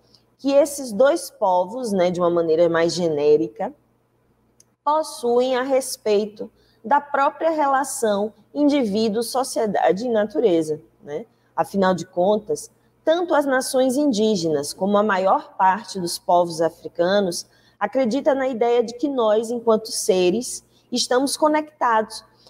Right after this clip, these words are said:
Então, portanto, cuidar da natureza é também cuidar da vida humana, tendo em vista essa conexão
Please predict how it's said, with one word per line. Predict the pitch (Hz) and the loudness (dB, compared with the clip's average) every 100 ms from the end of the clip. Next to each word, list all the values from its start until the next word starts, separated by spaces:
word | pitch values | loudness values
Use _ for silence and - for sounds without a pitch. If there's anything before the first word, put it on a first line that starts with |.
| - | -6
Então, | 214 220 220 | -2 0 2
portanto, | 277 - - 214 226 226 | 0 -2 -2 0 0 -2
cuidar | 269 202 226 285 | -4 0 2 2
da | 277 | 0
natureza | 247 233 220 180 190 226 | 0 -2 -2 -4 0 0
é | 220 | -2
também | 254 233 233 | -2 2 0
cuidar | 233 254 196 208 254 | 0 -4 0 0 0
da | 233 | -2
vida | 220 233 269 | -2 -2 0
humana, | 247 208 202 196 _ _ _ | 2 2 0 -4 _ _ _
tendo | - 214 | -2 0
em | 233 | 0
vista | 202 202 208 233 | -2 -4 -2 -4
essa | 226 220 | -2 -4
conexão | - 285 269 262 - - 214 202 233 | 0 0 0 -4 -8 -2 0 2 0